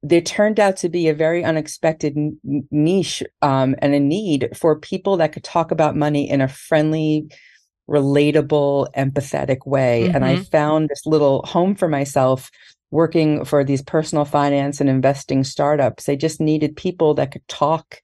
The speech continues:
Speaker 2: Mm-hmm.
Speaker 1: not like robots, or
Speaker 2: Mm-hmm.
Speaker 1: give kind of finger wagging advice. You know, people, beginners are coming to the table with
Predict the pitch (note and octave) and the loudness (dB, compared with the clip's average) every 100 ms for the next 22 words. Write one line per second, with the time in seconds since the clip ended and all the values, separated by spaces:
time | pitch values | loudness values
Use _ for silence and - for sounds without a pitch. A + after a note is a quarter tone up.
0 | _ F3+ F3+ F3+ F3 F#3 D#3+ C#3+ C3 D3 | _ -6 -4 -2 -2 -4 -4 -2 0 0
1 | - D3 D#3 C#3+ C3 C#3 - - D#3 D#3 | 2 2 4 4 2 -2 -4 0 2 4
2 | D3 C3+ B2 - _ _ - D#3+ C#3+ C3+ | 2 2 -2 -10 _ _ -6 0 0 0
3 | D#3+ D3 C#3+ C3+ C3+ C3+ C#3 B2+ B2+ C#3 | 0 4 2 2 0 2 0 0 0 0
4 | D3 B2 - - C#3+ C3+ - D#3+ E3 D#3+ | 0 -2 -8 -4 0 0 0 -4 0 0
5 | C#3+ D3 C#3 D#3 E3 D#3 C#3 C#3 - D3 | 0 -2 0 2 4 2 0 -4 -4 -4
6 | D3 C3+ - - D3 D3+ C#3+ C3 A2+ | -4 -4 -6 -2 0 2 2 0 -2